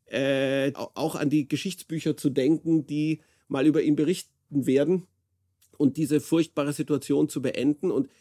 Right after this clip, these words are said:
er hat's dann gemacht, nicht wegen meiner Rede, <laughs> naturgemäß, sondern wegen Ibiza. Aber es wäre jetzt auch falsch, wenn ich sagen würde,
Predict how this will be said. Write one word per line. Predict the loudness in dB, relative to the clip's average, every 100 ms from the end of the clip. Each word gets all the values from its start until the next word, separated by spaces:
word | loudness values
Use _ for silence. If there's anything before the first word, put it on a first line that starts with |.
| _
er | -10
hat's | -8 -6
dann | -2 0
gemacht, | 0 0 0
nicht | -2 2
wegen | 2
meiner | 2 0
Rede, | 0 0 2
<laughs> |
naturgemäß, | 2 4 4 4 2 2
sondern | 4 4
wegen | 4 2
Ibiza. | 2 0 0 0 -2 -4 _ _ _ -6
Aber | -2 0
es | 2
wäre | 2 2
jetzt | 0
auch | -4
falsch, | -6 -2 2 2 4
wenn | 4
ich | 4
sagen | 0 -2 0 0
würde, | 2 2 2